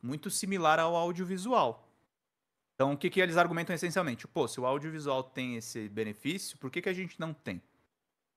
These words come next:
Mas do outro lado, é isso que o Haddad tá colocando. Eles estão cautelosos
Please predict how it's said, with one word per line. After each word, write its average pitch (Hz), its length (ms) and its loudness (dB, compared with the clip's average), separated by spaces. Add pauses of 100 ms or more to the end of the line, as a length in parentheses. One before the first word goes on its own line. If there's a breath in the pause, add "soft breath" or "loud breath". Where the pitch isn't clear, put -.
(360)
Mas 123 160 2
do 131 120 2
outro 147 240 6
lado, 139 360 6 (120)
é 208 160 0
isso 180 440 -4 (220)
que - 140 -8
o 214 40 2
Haddad 190 360 4
tá 208 100 4
colocando. 208 340 2
Eles 135 180 -2
estão 175 300 -2 (140)
cautelosos 185 1600 4